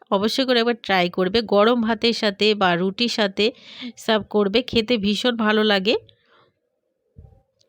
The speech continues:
একটা আমি উঠিয়ে তোমাদেরকে দেখিয়ে দিচ্ছি, ডিমগুলো কিন্তু একদমই ভেঙে যায়নি।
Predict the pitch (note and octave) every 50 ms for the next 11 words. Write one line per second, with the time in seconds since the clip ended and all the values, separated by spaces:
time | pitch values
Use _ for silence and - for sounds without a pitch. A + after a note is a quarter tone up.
0 | _ - A#3 B3 B3 - E4 D#4 D4 C4+ C#4 C4 A#3+ - - A#3 A3 A3+ G#3 G3+
1 | F#3+ G3+ G3+ G3 G#3 F#3+ F#3 E3+ - - G#3 G#3 F3+ G3+ F#3 - - - A#3+ D4
2 | B3+ G#3 A#3 A#3+ B3 B3+ B3 C4 C#4 C4+ C#4 A#3+ B3 A#3+ A3 G#3+ A#3+ - - F3+
3 | E3+ D#3+ D#3 - G3+ G3+ A3 A3 G3 G3 G3 F#3+ G3 G3 F#3 F#3+ F#3 F3 F3 F3
4 | F3 G3+